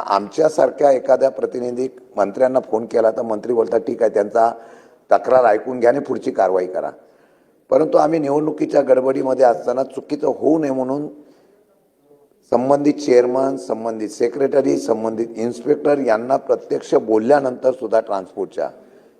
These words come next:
तीन तीन इन्स्पेक्टर व्हिजिटला गेले, तिथं व्हिजिट केली आणि कायद्याची चौकट बाजूला ठेवून धडाधड ऑर्डर काढून टाकल्या.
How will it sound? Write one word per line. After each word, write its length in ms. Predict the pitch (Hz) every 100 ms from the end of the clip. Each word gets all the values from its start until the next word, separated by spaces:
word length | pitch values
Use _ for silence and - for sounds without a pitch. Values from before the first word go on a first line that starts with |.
| _
तीन 140 | 127 127
तीन 240 | 127 156
इन्स्पेक्टर 460 | 139 135 139 135 135
व्हिजिटला 420 | 120 113 135 120
गेले, 280 | 120 101 78 - - - _ _ _ _ _ _ _ _ _ _ _ -
तिथं 200 | 98 117
व्हिजिट 400 | 107 127 160 160
केली 580 | 151 117 90 - - - - _ _ _ _
आणि 500 | 104 143 170 180 - - - _ _ _ _
कायद्याची 560 | 123 127 135 165 170 180
चौकट 400 | 180 156 - 170
बाजूला 400 | 147 135 147 156
ठेवून 420 | 156 143 147 160 - -
धडाधड 380 | - 185 - 180
ऑर्डर 200 | 151 143
काढून 340 | 135 117 117
टाकल्या. 300 | 101 87 76